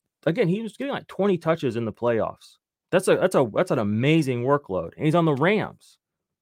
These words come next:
What's not to love about that? And a lot of people are just fading him, saying it's not gonna happen, blah, blah, blah. Context is key for all of the numbers.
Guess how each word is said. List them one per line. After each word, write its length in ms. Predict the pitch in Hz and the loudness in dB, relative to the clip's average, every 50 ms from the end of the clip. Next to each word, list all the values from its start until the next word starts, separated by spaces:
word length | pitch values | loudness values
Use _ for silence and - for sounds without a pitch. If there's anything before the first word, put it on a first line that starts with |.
| _ _ _ | _ _ _
What's 340 | - 95 117 139 135 - - | 0 4 4 4 2 2 -2
not 160 | 147 139 - | -2 -2 -2
to 80 | 131 127 | -2 0
love 240 | 127 127 131 123 | 2 2 2 2
about 320 | 113 107 110 107 98 - - | 0 0 0 0 0 -2 -2
that? 160 | 117 101 90 | -4 -4 -4
And 80 | 92 104 | -4 -4
a 60 | 113 | -2
lot 180 | 117 123 135 | 0 0 0
of 60 | 135 - | -2 -2
people 240 | 143 139 131 - 123 | -4 -6 -4 -4 -6
are 40 | 117 | -4
just 220 | 110 110 - - | -6 -8 -8 -6
fading 320 | - 117 113 110 110 110 | -4 -2 -2 -2 -2 -4
him, 140 | 110 110 107 | -4 -6 -8
saying 220 | 101 - 110 104 101 | -8 -6 -6 -6 -6
it's 120 | 92 - | -6 -4
not 220 | 101 101 104 101 | -4 -4 -4 -4
gonna 140 | 107 107 104 | -4 -6 -6
happen, 460 | 101 101 98 98 - - 104 101 98 - _ - - - - _ _ _ _ | -4 -4 -6 -6 -6 -6 -6 -6 -8 -10 _ -20 -20 -20 -20 _ _ _ _
blah, 200 | - 101 98 98 | 2 2 4 4
blah, 180 | 98 98 95 95 | 4 2 2 2
blah. 320 | 90 98 95 92 92 90 - _ _ _ _ _ _ _ _ _ _ _ _ - | 2 0 0 2 0 0 -4 _ _ _ _ _ _ _ _ _ _ _ _ -18
Context 920 | - - - 131 135 143 151 156 151 156 - - 131 131 135 135 - - - | -12 -4 2 4 6 6 6 4 2 -2 -2 0 2 2 0 0 -4 -14 -8
is 340 | - 113 117 120 113 - - _ - | -4 -2 -2 -2 -2 -6 -10 _ -20
key 460 | - - 143 143 131 107 87 80 - _ _ | -10 -6 -4 -4 -4 -4 -6 -8 -12 _ _
for 140 | - 101 - - | -4 -4 -2 0
all 340 | - 107 110 117 120 120 113 | 4 4 6 6 6 4 4
of 300 | - 110 113 110 104 95 | 2 0 -2 -2 -2 -4
the 60 | 104 | -6
numbers. 600 | 101 104 110 107 107 95 - - - - - - | -4 -2 -2 -2 -2 -4 -6 -10 -12 -16 -20 -20